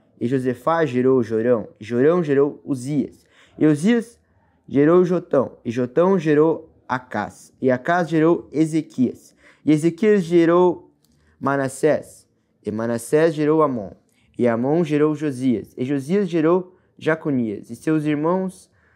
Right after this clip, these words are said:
na deportação para a Babilônia. E, depois da deporta-,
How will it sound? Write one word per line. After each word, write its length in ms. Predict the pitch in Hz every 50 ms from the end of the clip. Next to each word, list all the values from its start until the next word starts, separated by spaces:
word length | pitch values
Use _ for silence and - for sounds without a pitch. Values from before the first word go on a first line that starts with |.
| _ _ _ _ _ _
na 300 | - 113 113 107 - - _ _ _ _ _ _ _ _ _ _ _ _ _ - -
deportação 880 | - 143 151 151 165 165 160 160 147 139 139 - - 147 151 160 160 156
para 220 | - 120 120 117
a 40 | 113
Babilônia. 440 | 123 135 143 147 139 113 101 - - _ _ _ _ _ _ - -
E, 320 | 156 180 208 214 - - _ _ _ -
depois 320 | 139 - - 180 208 208
da 120 | 196 190
deporta-, 360 | 180 - 160 - - 127 -